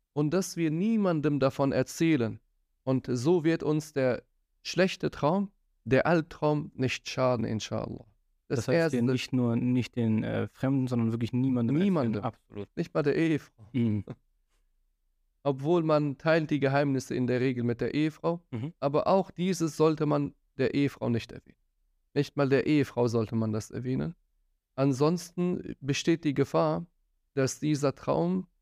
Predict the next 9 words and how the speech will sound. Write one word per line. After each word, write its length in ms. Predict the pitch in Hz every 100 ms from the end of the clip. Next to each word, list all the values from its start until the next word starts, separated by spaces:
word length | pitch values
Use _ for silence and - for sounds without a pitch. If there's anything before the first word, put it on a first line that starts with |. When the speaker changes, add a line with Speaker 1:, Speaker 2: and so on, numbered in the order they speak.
| _ _ _
Speaker 1:
Schaden 500 | - 160 165 143 131
auf 260 | 120 - -
einen, 260 | 120 120
also 280 | - 123 127
einem 300 | - 139 127
schaden 560 | - 156 156 147 127 113
würde, 300 | 113 110 117 _ _ _ _
einen 280 | 127 135 131
schädlichen, 720 | - 151 147 139 - 135 135